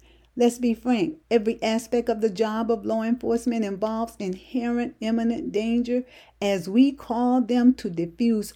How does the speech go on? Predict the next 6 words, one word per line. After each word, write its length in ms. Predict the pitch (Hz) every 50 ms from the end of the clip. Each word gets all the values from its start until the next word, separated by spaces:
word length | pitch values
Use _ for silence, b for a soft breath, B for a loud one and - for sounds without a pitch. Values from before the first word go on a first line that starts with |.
| _ _ _
our 540 | 208 220 226 233 247 254 240 208 190 180 175
potential 720 | 165 - - 170 165 165 - - 185 180 170 - 175 165
threats 480 | 165 - - 185 180 165 - - - - _ _
and 200 | - 175 170 165
crimes 420 | - 185 180 175 170 165 165 165 165
committed. 480 | - 175 175 175 175 175 165 160 -